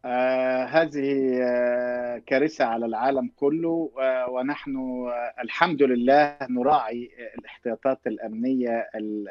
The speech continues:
الصحية بشكل كبير، وحتى الآن، آه، نحمد الله أننا بخير،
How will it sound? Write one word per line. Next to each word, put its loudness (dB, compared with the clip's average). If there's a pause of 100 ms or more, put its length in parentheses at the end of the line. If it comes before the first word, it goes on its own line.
(140)
الصحية 0
بشكل -2
كبير، 2 (600)
وحتى 2
الآن، 2
آه، 0
نحمد -2
الله 4
أننا 0
بخير، 0